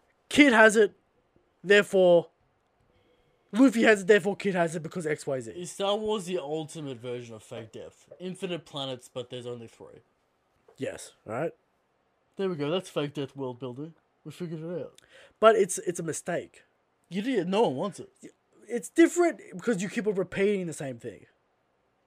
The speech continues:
Speaker 1: in that
Speaker 2: Right.
Speaker 1: way.
Speaker 2: Mm-hmm.
Speaker 1: The small world syndrome, all right?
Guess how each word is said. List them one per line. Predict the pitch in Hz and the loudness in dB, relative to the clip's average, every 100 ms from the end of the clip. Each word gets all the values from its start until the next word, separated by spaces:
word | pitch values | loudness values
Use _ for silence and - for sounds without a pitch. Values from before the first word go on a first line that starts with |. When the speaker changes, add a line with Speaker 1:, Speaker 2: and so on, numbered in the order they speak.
| - | -6
Speaker 1:
in | |
that | 165 | -4
Speaker 2:
Right. | 143 | -2
Speaker 1:
way. | 135 107 - 156 | -4 -6 -14 -18
Speaker 2:
Mm-hmm. | 127 127 _ _ _ _ _ _ _ _ _ _ - | -18 -18 _ _ _ _ _ _ _ _ _ _ -10
Speaker 1:
The | |
small | 165 214 233 | -4 8 10
world | 214 180 - | 10 6 2
syndrome, | 151 123 - - 107 | -6 -8 -12 -14 -12
all | |
right? | 135 208 | -10 -10